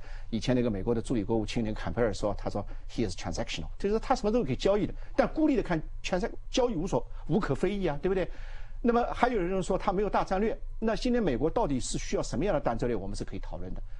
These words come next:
当然它里面有一些是很保守的成分，这可能是特朗普自己也没意识到的，比如在美国和，美国和墨西哥之间造一堵墙，然后呢，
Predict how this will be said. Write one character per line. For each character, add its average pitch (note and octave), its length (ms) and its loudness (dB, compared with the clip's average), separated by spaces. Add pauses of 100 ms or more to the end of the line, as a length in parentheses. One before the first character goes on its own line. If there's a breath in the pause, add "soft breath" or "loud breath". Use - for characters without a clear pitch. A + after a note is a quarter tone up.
(140 soft breath)
当 C#4 140 4
然 A#3 100 2
它 E3+ 100 2
里 F3+ 80 4
面 D3+ 140 4
有 A#2 140 0
一 A2+ 80 -2
些 E3+ 100 0
是 D3+ 100 -2
很 G#2 140 -4
保 A#2 260 2
守 - 200 -6
的 - 80 -6
成 - 160 -6
分， G#2 120 -6
这 - 80 -2
可 - 140 -2
能 A#2+ 80 0
是 C3 100 0 (240 loud breath)
特 - 100 -6
朗 E3 120 4
普 A#2+ 80 -4
自 G3 160 0
己 A#2 80 -2
也 F#2+ 80 0
没 G#2 100 -2
意 G#2+ 120 -2
识 - 100 -6
到 F#2+ 100 -2
的， E2 100 -4
比 - 120 -2
如 G2+ 60 0
在 G#2 120 0
美 G2 240 0
国 G#2+ 200 -2
和， A2 100 -4 (220)
美 A2+ 260 -2
国 A2+ 140 0
和 A#2 100 -4
墨 A2 140 -2
西 G#2+ 100 -4
哥 A2 80 -2
之 - 80 -4
间 G#2 100 -2 (220 loud breath)
造 C#3+ 180 4
一 A#2 60 0
堵 A2+ 140 0
墙， - 320 2 (260 loud breath)
然 A#2+ 160 4
后 C#3+ 100 4
呢， - 120 4